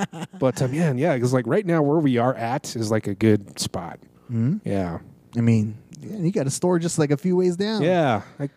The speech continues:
Speaker 1: I could walk to the Dairy Queen. I won't because I'm, I'm a lazy ass and
Speaker 2: <laughs>
Speaker 1: I'll drive down there.
Speaker 2: <laughs>
Speaker 1: But, uh, yeah, uh,
Speaker 2: Yeah.
Speaker 1: it, it's these,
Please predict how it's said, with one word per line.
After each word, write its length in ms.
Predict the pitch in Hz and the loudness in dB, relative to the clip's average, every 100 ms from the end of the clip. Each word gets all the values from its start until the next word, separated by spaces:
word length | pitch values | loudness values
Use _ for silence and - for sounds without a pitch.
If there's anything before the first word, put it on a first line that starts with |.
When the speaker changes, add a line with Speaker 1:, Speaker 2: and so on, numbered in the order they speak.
| - | -12
Speaker 1:
I 60 | 131 | -4
could 140 | 165 | -2
walk 360 | 120 143 156 - | 0 0 0 -4
to 480 | - 147 131 123 117 | -4 0 2 2 0
the 100 | 110 | 0
Dairy 260 | 123 160 | 2 2
Queen. 560 | 139 135 120 120 120 123 | 0 0 2 2 0 -4
I 100 | 113 | -2
won't 320 | 117 185 139 | 0 2 0
because 200 | - 123 120 | 0 0 0
I'm, 140 | 117 | -2
I'm 140 | - 113 | -4 -6
a 40 | |
lazy 360 | 107 131 110 104 | -2 0 0 -2
ass 320 | 101 104 - | -6 -8 -6
and 580 | - 240 - 175 196 190 | -6 -4 -2 0 0 0
Speaker 2:
<laughs> 40 | - | -2
Speaker 1:
I'll 160 | 208 104 | -4 -2
drive 300 | 120 127 123 | 2 2 2
down 240 | 107 98 | 0 0
there. 240 | 101 101 - | 0 0 0
Speaker 2:
<laughs> 60 | 156 - - - - _ | -2 -2 -4 -6 -12 _
Speaker 1:
But, 280 | - 113 107 | 0 2 2
uh, 180 | 120 117 | 2 4
yeah, 340 | 113 127 117 - - - | 4 2 0 -2 -16 -6
uh, 60 | |
Speaker 2:
Yeah. 180 | 113 110 | -2 0
Speaker 1:
it, 140 | 113 117 | 0 -2
it's 220 | 139 123 | -4 -6
these, 340 | - 156 147 | -2 -2 -2